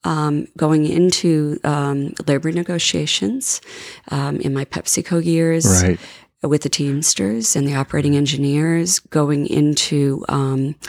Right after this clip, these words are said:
Speaker 1: technology, um, I became very comfortable with being an only.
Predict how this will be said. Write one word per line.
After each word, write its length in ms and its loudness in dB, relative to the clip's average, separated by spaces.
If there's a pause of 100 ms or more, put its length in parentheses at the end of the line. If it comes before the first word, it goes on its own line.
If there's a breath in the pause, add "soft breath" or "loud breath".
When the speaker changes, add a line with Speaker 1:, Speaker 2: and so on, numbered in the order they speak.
(640 loud breath)
Speaker 1:
technology, 920 -2 (540 soft breath)
um, 380 2
I 60 2
became 640 0
very 460 4
comfortable 640 -2
with 180 -2
being 200 -2
an 120 -2
only. 480 -4